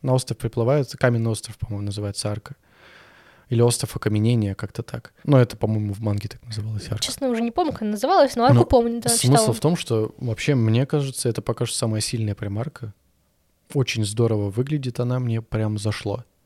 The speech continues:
Speaker 1: Не знаю, как еще описать. Э, воспевают науку, э, так, что аж до слез, как всегда. <laughs> Ты просто смотришь и такой: "Господи, как же хорошо, что я живу в наше время". <laughs>
Speaker 2: Боже, почему я не ученый?
Speaker 1: Да, боже, почему я не ученый? Может быть,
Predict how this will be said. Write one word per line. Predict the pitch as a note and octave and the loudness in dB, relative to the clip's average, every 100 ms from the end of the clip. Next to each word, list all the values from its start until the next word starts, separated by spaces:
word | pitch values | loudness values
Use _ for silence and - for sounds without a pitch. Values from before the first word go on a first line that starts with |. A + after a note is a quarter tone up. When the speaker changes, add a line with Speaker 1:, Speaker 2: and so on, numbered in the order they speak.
| _ - - _ | _ -20 -20 _
Speaker 1:
Не | B2 | 0
знаю, | A#2 A#2 G#2+ | 2 2 -2
как | - | -6
еще | - | -4
описать. | A2 - C#3 E3 - - | -2 2 2 2 -2 -2
Э, | A#2 A2+ A2 A2 | 0 2 0 0
воспевают | A#2 - B2 C3 B2+ A#2 | -2 0 4 6 6 4
науку, | A#2 A#2+ C#3+ D#3+ D3 C#3 _ _ | 4 4 2 0 -2 -4 _ _
э, | B2 A2 G#2+ G#2+ - - | -4 -2 0 -2 -4 -2
так, | B2 B2+ | 0 0
что | - A#2 A2+ | 0 0 0
аж | - | 0
до | A#2 A2 | -2 0
слез, | A#2 C#3 D3 - - | 2 2 2 -6 -4
как | A#2 - | -4 -4
всегда. | - A2+ B2 C#3+ - - - - _ | -6 0 2 2 -2 -14 -20 -20 _
<laughs> | |
Ты | D#3 C#3 - - C3 | -2 -2 -2 -4 0
просто | C3+ A#2+ | 2 4
смотришь | C#3 C#3+ | 4 4
и | - | 2
такой: | B2+ A#2+ | -4 -4
"Господи, | B2 A#2+ | -4 -6
как | - B2 | -4 -4
же | A#2+ | -6
хорошо, | - C#3 D#3+ | -10 -10 -10
что | - | -6
я | D3 | -6
живу | C3 E3+ | -6 -8
в | D3+ | -8
наше | - | -8
время". | E3 E3+ - - - | -8 -10 -12 -16 -8
<laughs> | - - | -6 0
Speaker 2:
Боже, | C#4 C4+ C4+ | 0 0 -2
почему | - - B3+ | -8 -6 -4
я | C4 | -4
не | B3+ | -6
ученый? | C4+ A#3+ A3+ A#3 B3+ - - - F3+ | -4 -2 -2 -6 -8 -12 -14 -16 -10
Speaker 1:
Да, | D#3 B2+ | 0 2
боже, | B2 C3 C3+ | 6 6 6
почему | C#3 - E3+ | 0 4 6
я | |
не | D3+ | 6
ученый? | D3 - C#3 | 4 2 2
Может | C3 C3+ | 2 -2
быть, | C3 | -6